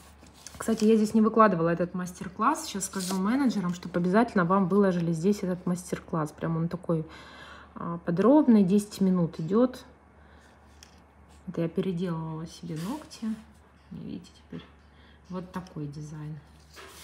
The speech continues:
Не удержалась, опять сделала себе украшения Шанель, сделала, м, ткань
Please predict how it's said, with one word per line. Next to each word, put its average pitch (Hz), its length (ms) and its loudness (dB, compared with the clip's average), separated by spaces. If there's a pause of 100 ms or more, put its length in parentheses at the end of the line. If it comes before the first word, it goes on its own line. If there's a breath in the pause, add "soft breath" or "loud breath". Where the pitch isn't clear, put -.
(220 loud breath)
Не 254 140 2
удержалась, 277 540 2
опять 233 280 -2
сделала 185 540 0
себе 175 680 0
украшения 254 720 4
Шанель, 220 500 4
сделала, 170 680 0 (460 loud breath)
м, - 500 -14 (680)
ткань 254 420 4